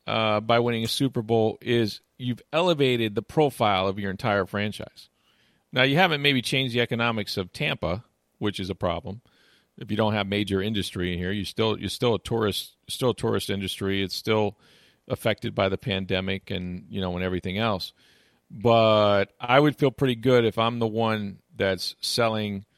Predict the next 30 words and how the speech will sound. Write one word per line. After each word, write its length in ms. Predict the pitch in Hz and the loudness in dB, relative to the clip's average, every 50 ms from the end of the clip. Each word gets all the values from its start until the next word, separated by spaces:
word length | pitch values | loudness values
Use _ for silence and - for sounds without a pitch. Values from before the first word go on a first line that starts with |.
| _ _ _ _ _ _ _ _ _ _ _ _ _ _ _ _ | _ _ _ _ _ _ _ _ _ _ _ _ _ _ _ _
you 80 | 127 | -4
know, 320 | 110 92 87 85 - - _ _ _ | -4 -2 -4 -4 -6 -12 _ _ _
ads, 720 | - 107 110 110 110 107 107 107 98 - - - - - _ _ _ _ _ _ - | 0 0 2 2 2 2 0 0 -2 -6 -10 -10 -10 -12 _ _ _ _ _ _ -8
uh, 280 | 87 90 90 87 87 - | -6 -4 -4 -4 -6 -6
looking 320 | - 123 117 110 110 117 104 | -4 -4 -4 -2 -2 -6 -6
for 100 | - 107 | -6 -10
corporate 380 | - - 117 110 - 110 101 | -2 0 0 0 0 -4 -6
sponsors, 600 | - - - 120 113 113 110 107 - 120 110 95 | -8 -4 -2 0 0 0 -2 -4 -4 -6 -6 -2
looking 280 | 107 143 147 - 156 120 | -2 -2 -2 -2 -8 -6
for 100 | 131 131 | -6 -8
people 360 | - - 135 127 - 113 113 | -6 -4 -6 -4 -2 -4 -2
that 120 | 104 107 - | -2 -2 -2
wanna 220 | 107 113 110 107 | -2 -2 -2 0
be 120 | 101 107 | 0 -2
associated 840 | 104 92 - - - 151 143 139 - - - 107 101 95 95 95 95 | -2 0 0 0 2 2 2 2 0 -2 -4 -4 -4 -2 -2 -2 -2
with. 200 | 98 101 98 - | -4 -6 -6 -6
You 180 | 101 110 123 | -4 -2 0
wanna 160 | 143 160 165 165 | 0 0 0 0
be 100 | 165 160 | -2 0
the 120 | 151 151 | 0 0
official 720 | 139 - - - 165 160 147 - - 156 147 147 139 - _ _ _ _ _ _ _ _ | 0 -2 -4 0 0 0 2 2 0 2 0 0 -2 -6 _ _ _ _ _ _ _ _
soft 440 | - - - 151 147 147 147 - | -6 2 4 6 6 6 6 2
drink 220 | - 156 143 135 - | -4 -4 -2 -2 0
of 80 | 143 | -2
the 60 | 135 131 | 0 0
Bucs-, 440 | 135 135 127 - - 131 131 127 117 | 0 -2 -2 -2 -4 -4 -4 -2 0
Buccaneers? 600 | 127 131 - - 131 127 127 127 135 131 - - - | 0 0 0 -2 -6 -4 -4 -4 -6 -8 -10 -10 -4
Yeah, 240 | 98 107 110 104 | 0 2 4 4
I 120 | 104 107 107 | 4 4 2
do. 240 | 104 98 92 76 | 2 0 -2 -2